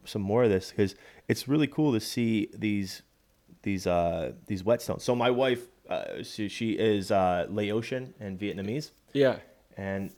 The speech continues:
Speaker 1: and her, obviously her parents are too. <laughs>
Speaker 2: Yeah, yeah.
Speaker 1: Um, and, uh, they, they love to cook. So, uh, my wife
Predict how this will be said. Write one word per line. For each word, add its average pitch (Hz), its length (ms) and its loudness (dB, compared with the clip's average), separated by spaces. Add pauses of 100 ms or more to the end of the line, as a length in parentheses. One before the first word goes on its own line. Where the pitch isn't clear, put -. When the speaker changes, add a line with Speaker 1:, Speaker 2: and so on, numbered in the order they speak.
Speaker 1:
and 110 180 -4
her, 104 280 -4
obviously 92 340 -2
her 92 120 -4
parents 90 360 -10
are 90 80 -8
too. 85 180 -14 (320)
<laughs> - 300 -4
Speaker 2:
Yeah, 131 360 4 (120)
yeah. 110 240 4
Speaker 1:
Um, 101 160 -6 (380)
and, 123 360 0
uh, 98 300 0 (280)
they, 113 240 2
they 110 180 -2
love 107 320 0
to 95 60 -8
cook. - 360 -10
So, 98 400 -2 (840)
uh, 98 220 -4
my 104 160 -2
wife 104 220 -2